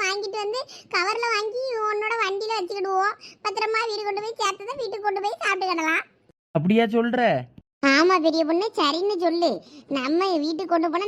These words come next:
Speaker 1: நாளைக்கு கூட சூடு பண்ணி கறியை சாப்பிட்டுக்கிடலாம். மட்டன் கறி விலை என்ன தெரியுமா? கடையில போய் வாங்கணும்னா மட்டன் ரேட்டை கேட்டோம்னா நெஞ்சு வலி வந்து போயிடும். நம்ம இங்க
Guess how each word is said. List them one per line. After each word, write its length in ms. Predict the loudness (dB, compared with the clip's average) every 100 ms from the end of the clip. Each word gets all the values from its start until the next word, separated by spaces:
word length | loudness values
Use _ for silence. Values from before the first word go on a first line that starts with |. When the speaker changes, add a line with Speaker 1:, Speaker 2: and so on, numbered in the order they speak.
| -2
Speaker 1:
நாளைக்கு 340 | -2 -2 -2 -2
கூட 120 | -2 -2
சூடு 160 | 0 0
பண்ணி 140 | -2 -2
கறியை 220 | -4 -4
சாப்பிட்டுக்கிடலாம். 640 | -2 -2 -2 0 0 0 -2 -10 -18 -8
மட்டன் 360 | -6 -4 -2 2
கறி 200 | 2 0 -4 -8 -14 -4
விலை 200 | -2 0 2
என்ன 120 | 2 0
தெரியுமா? 280 | -2 -2 -2 0
கடையில 260 | -2 -2 -2
போய் 160 | -4 -4
வாங்கணும்னா 440 | -4 -4 -2 -2 0 0
மட்டன் 340 | -2 -4 -4
ரேட்டை 200 | -4 -4
கேட்டோம்னா 360 | -4 -4 -4 -2 0
நெஞ்சு 240 | 0 0
வலி 120 | -2 -2
வந்து 160 | -2 0
போயிடும். 280 | 0 2 -2 -6 -18 -14 -4
நம்ம 200 | -2 -2
இங்க 140 | -2